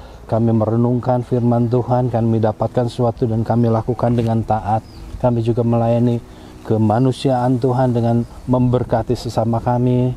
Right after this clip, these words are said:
memberikan perhatian bagi mereka, menolong mereka sebisa kami, dan membantu mereka menjadi lebih baik. Terima kasih buat pertolongan hari ini, berikan kami kekuatan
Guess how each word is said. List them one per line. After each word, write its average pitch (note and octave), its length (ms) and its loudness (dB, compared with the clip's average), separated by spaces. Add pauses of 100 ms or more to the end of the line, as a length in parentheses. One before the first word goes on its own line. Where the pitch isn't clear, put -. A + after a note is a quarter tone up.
(340)
memberikan A2+ 420 2
perhatian A#2 560 0
bagi A#2 160 0
mereka, A#2 480 0
menolong A#2+ 560 0
mereka A#2+ 480 0
sebisa A#2+ 720 -2
kami, B2+ 480 0 (480)
dan A2+ 180 2
membantu A2 460 0
mereka A2 400 0
menjadi G#2+ 480 0 (240)
lebih G2+ 340 0
baik. F#2+ 380 -2 (560)
Terima A#2+ 320 2
kasih B2 240 -2
buat A#2+ 160 0
pertolongan B2 400 0
hari B2 240 0
ini, C3 160 2
berikan C3 400 0
kami D3 240 2
kekuatan D3+ 680 0